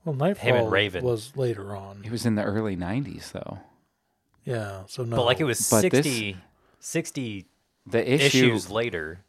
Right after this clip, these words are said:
Speaker 3: Yeah. Oh, hold, hold that thought.
Speaker 1: Hold the phone.
Speaker 2: So I'm like, is that happening at the same time? I can't remember Nightfall when, like, uh,
Speaker 3: I'm gonna
Speaker 2: Nightwing
Speaker 3: look up
Speaker 2: was
Speaker 3: the
Speaker 2: there.
Speaker 3: publishing date of that.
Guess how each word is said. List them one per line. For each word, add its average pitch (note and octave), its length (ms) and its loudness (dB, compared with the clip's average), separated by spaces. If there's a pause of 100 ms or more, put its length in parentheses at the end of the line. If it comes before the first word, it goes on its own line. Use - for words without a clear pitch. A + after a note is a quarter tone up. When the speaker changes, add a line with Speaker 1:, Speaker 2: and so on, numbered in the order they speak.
(140)
Speaker 3:
Yeah. G#2 680 -12 (360)
Oh, F#2+ 140 -18
hold, C3 360 -14 (680)
hold - 180 -10
that G#2 160 -8
thought. A2+ 220 -6
Speaker 1:
Hold D#3+ 320 6
the B2+ 100 -2
phone. B2+ 640 2 (160)
Speaker 2:
So - 120 -10
I'm A#2 80 -6
like, A2+ 180 -8
is A#2+ 140 -8
that B2 180 0
happening B2 400 -4
at A#2 80 -12
the - 60 -14
same A2 300 -8
time? G#2 260 -6
I G#2+ 100 0
can't C3+ 220 -6
remember B2+ 280 -4
Nightfall F#2 720 -4 (1500)
when, G2 320 -8 (180)
like, F2 300 -10
uh, D#2 340 -6 (260)
Speaker 3:
I'm G#2+ 100 0
gonna A2 160 6
Speaker 2:
Nightwing F#2 40 0
Speaker 3:
look A2+ 160 2
up G#2 60 -6
Speaker 2:
was F2+ 140 0
Speaker 3:
the F#2+ 60 2
Speaker 2:
there. A2+ 120 2
Speaker 3:
publishing F2 500 -2
date E2+ 320 -10
of D#2+ 200 -12
that. - 280 -12